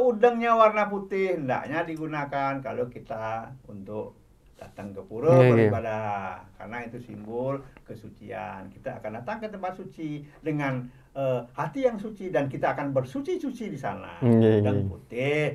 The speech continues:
Speaker 1: mengembalikan inti hakikat manusia sebagai sesuatu yang bersih,
Speaker 2: Nggih.
Speaker 1: murni, kan gitu. Kemudian, eh, untuk pemangku juga, udangnya putih juga. Hanya bedanya, kalau untuk umat, jejaturan namanya itu,
Speaker 2: Nggih.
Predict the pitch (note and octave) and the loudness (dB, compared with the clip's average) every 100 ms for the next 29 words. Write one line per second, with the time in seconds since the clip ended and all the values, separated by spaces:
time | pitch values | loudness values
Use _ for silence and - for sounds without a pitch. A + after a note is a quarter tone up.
0 | - _ - C3 C3 B2 D3 D#3 G3+ G3 | -8 _ -12 -8 -6 -4 -4 0 0 0
1 | - - _ - A#3+ A#3+ A#3+ D#4 B3+ F#3 | -6 -16 _ -6 -4 -2 -2 2 2 2
2 | F3+ D#3+ D#3+ C#3 C#3 B2 D#3+ F3 E3+ A#2 | -4 -2 -2 -2 -4 -2 2 2 0 -4
3 | A2+ C3 B2+ A2+ A#2+ - D3 A#2+ A2 A2 | -6 -6 -8 -6 -8 -8 -8 -6 -6 -8
4 | - - G#2 A2+ B2 B2 B2 - - B2 | -14 -16 -14 -8 -6 -6 -8 -18 -6 2
5 | A2+ A2 G2+ B2+ C#3+ D3 D3+ C3+ E3+ E3+ | 4 4 2 -2 -2 -2 -2 0 -2 -4
6 | B2 A#2 - _ _ _ _ _ - F#3 | -6 -10 -12 _ _ _ _ _ -8 -6
7 | G3+ G3+ B3 C#4+ G#3+ F#3 F#3 F3 G#3+ A#3+ | -4 6 6 6 2 4 6 4 2 -2
8 | C4 A3+ C4 C#4 F4+ G#4+ G#4 G4+ F4+ C#4+ | -2 0 0 2 0 -2 2 4 4 4
9 | A3 D4+ A4 - E4 F#4 D#4+ G#4+ G4+ C4+ | 2 0 -2 -6 -8 -4 -4 -4 -2 -2
10 | A3 - A2+ B2 G#2+ G2 G2+ G2 G2 G#2 | -2 -4 -4 -4 -4 -6 -6 -8 -8 -8
11 | B2 D3 - F3+ B3+ C4 G#3 F#3 C#3 C3+ | -6 -4 -2 2 4 4 4 -4 -4 -4
12 | A2+ A#2 B2 D#3+ B2 A#2 B2+ B2 B2 D#3 | -4 -4 -2 -4 -8 -8 -2 -2 0 2
13 | G#3 D3+ A#2+ A2+ C#3+ F3 A2+ A2 A2 | 2 2 -2 -4 0 6 10 10 10